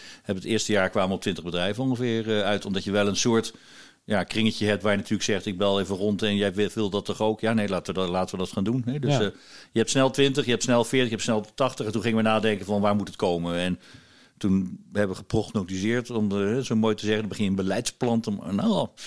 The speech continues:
Speaker 1: laten we tweehonderd, eh, heel groot is de branche. En toen zeiden we: "Nou, t-, bedrijven die mee willen doen, waarschijnlijk een stuk of tweehonderd." Nou, nu vertegenwoordigen een stuk of tweehonderd bedrijven, dus, eh, ja.
Speaker 2: Nou ja, ik vind, eh,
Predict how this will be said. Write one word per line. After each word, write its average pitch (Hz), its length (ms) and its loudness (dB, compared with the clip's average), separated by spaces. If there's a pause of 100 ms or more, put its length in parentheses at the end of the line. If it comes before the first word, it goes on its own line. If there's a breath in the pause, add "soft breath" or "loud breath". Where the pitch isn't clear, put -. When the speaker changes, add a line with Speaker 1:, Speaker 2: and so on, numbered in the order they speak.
(400 loud breath)
Speaker 1:
laten 143 280 0
we 123 60 -2
tweehonderd, 113 480 2
eh, 98 180 2
heel 120 160 2
groot 113 220 0
is - 80 -4
de - 80 -6
branche. 117 380 2
En 104 60 0
toen 95 100 -6
zeiden 98 280 2
we: - 60 0
"Nou, 85 200 -2
t-, 104 220 -6
bedrijven 104 300 2
die 104 80 0
mee 107 140 4
willen 113 160 2
doen, 110 120 2
waarschijnlijk 98 360 -2
een 110 80 -6
stuk 90 100 -8
of 98 120 -2
tweehonderd." 80 420 -4
Nou, 92 180 0
nu 87 120 -2
vertegenwoordigen 85 580 -4
een - 60 -10
stuk - 120 -6
of 85 60 -2
tweehonderd 82 360 -4
bedrijven, 85 440 -2
dus, 92 200 -8
eh, 87 80 -4 (120)
ja. 110 160 -2 (120)
Speaker 2:
Nou 135 140 4
ja, 143 60 2
ik 165 120 2
vind, 135 300 4
eh, 117 140 4